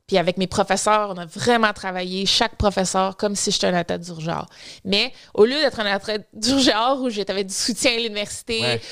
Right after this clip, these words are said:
Speaker 1: où, tu sais, qu'il était compréhensible, puis tout ça, c'était une bataille pour chaque
Speaker 2: Mhm.
Speaker 1: prof, chaque examen, chaque truc. Puis au lieu de me donner du lousse, c'était l'inverse, on me resserrait. Ça veut dire, «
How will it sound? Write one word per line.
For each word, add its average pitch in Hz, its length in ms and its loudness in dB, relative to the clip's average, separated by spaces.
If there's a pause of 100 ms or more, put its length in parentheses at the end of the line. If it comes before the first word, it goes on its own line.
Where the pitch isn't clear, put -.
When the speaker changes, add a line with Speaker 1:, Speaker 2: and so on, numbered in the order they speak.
(180)
Speaker 1:
où, 202 80 2
tu - 80 -6
sais, 220 160 2
qu'il 202 160 -2
était 196 220 -2
compréhensible, 220 720 0
puis - 160 -10
tout - 60 -10
ça, 226 120 4
c'était 208 240 -6
une 170 60 -12
bataille 180 540 -2
pour - 160 -16
chaque 214 280 -4
Speaker 2:
Mhm. 117 60 -8
Speaker 1:
prof, 190 280 0
chaque 202 340 -4
examen, 185 600 -2
chaque 196 400 -2
truc. 196 300 -2 (440)
Puis 202 100 -2
au 208 40 6
lieu 226 120 4
de 220 40 0
me 214 80 4
donner 196 300 2
du 190 200 -4
lousse, 240 380 0
c'était 190 220 2
l'inverse, 180 520 2
on 185 60 2
me 185 100 -2
resserrait. 180 600 0
Ça 185 120 -6
veut 175 60 -2
dire, « 185 220 0